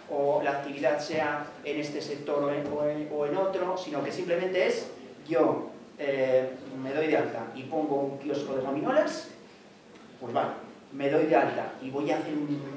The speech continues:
montaje de internet bestial, también, cincuenta euros, ¿no? Es el cupón. Entonces, no hay una, no hay ahora mismo, es una crítica que hacemos nosotros, no hay un diseño de, bueno, a lo mejor en otras regiones lo que hay que hacer es buscar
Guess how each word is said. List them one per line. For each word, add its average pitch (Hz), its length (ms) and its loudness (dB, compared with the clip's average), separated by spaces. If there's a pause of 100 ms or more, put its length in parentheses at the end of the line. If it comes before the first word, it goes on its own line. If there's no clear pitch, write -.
montaje 139 540 -2
de 135 80 -2
internet 127 560 -4
bestial, - 600 0 (720)
también, 143 480 -2
cincuenta 143 480 0
euros, - 280 -12
¿no? 190 120 -2
Es - 140 -4
el 131 60 -6
cupón. 127 260 -6
Entonces, 151 320 -2 (220)
no 170 180 0
hay 233 160 4
una, 233 180 4 (220)
no 190 100 2
hay 214 160 6
ahora 208 220 4
mismo, 226 420 -2
es - 60 -8
una 139 160 -4
crítica 156 320 0
que 160 60 0
hacemos 165 220 -4
nosotros, 180 440 -6 (320)
no 165 160 0
hay 180 140 4
un 202 120 2
diseño 208 380 0
de, - 400 8 (320)
bueno, 165 160 0
a - 40 4
lo 147 140 2
mejor 175 180 4
en 196 120 4
otras 202 260 0
regiones 226 760 -2 (100)
lo 151 160 0
que 151 80 0
hay 185 120 2
que 175 60 2
hacer 180 200 2
es 160 180 2
buscar 147 560 0